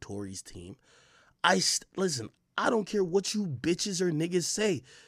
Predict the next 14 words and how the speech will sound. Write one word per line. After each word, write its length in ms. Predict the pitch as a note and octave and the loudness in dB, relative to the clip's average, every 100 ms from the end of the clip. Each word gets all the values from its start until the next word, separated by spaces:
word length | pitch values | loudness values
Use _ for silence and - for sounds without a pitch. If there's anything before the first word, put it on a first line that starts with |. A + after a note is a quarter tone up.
| - _ _ _ G3 | -20 _ _ _ 12
I 240 | A#3 B3 - | 12 12 8
cut 280 | - A3 - | 6 6 4
my 200 | E3 D#3+ | 0 2
checks. 580 | - F#3 C#3 - - - _ _ _ _ - - | 2 0 2 0 0 -4 _ _ _ _ 4 12
I've 440 | A#3+ D4 C#4+ A3 | 12 12 12 12
cut 260 | - - - | 12 8 8
the 80 | E3+ | 4
millions 420 | F3 F3 E3+ C3 | 4 6 6 4
for 140 | - | 0
me. 220 | C3+ A2 A#2 | -4 -2 -2
Fuck 580 | - - - D4+ - | 2 8 12 12 12
you 120 | G3 D#3 | 10 6
niggas. 440 | A#2 - - - - - - - | 6 2 -2 -2 -14 -20 -18 0
My 220 | G3 | 6